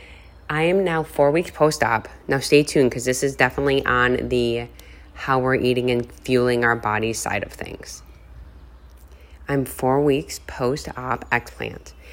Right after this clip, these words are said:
and I had planned for about six weeks of recovery, but things have gotten a little crazy around here. We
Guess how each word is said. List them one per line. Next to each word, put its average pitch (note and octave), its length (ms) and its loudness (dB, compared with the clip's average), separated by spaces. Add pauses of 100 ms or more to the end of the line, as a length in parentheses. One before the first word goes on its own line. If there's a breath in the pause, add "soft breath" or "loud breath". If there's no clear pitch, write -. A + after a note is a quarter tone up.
(320 loud breath)
and D#3 680 0 (1080)
I E3 100 2
had D#3+ 200 2
planned C#4+ 640 2
for A#2 880 -2
about C3+ 280 -2
six - 380 -2
weeks - 220 0
of D3+ 160 0
recovery, B2+ 420 0
but A2+ 220 -4
things F#3 240 0
have G#3+ 100 -6
gotten A3 220 2
a - 20 2
little B3+ 220 2
crazy D3 440 2
around C3 280 4
here. B2+ 500 0 (500 loud breath)
We D#3 100 -4